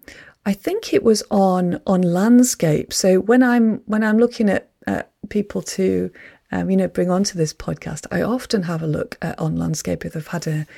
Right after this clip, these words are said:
an interview on there, because, um, some of the questions on there are really interesting.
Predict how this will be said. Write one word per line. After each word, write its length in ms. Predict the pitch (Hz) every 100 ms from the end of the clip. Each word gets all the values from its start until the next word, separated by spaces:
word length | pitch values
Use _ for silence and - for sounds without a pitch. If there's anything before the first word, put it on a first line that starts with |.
| - - -
an 120 | 165
interview 480 | 180 196 175 160 156
on 160 | 156
there, 200 | 151 151 -
because, 580 | 165 - 170 165 - - - - - -
um, 400 | 165 160 160 -
some 180 | -
of 40 | 302
the 60 |
questions 400 | - 202 - 220 165
on 80 |
there 140 | 156 151
are 20 |
really 240 | 156 151 147
interesting. 540 | 185 151 - -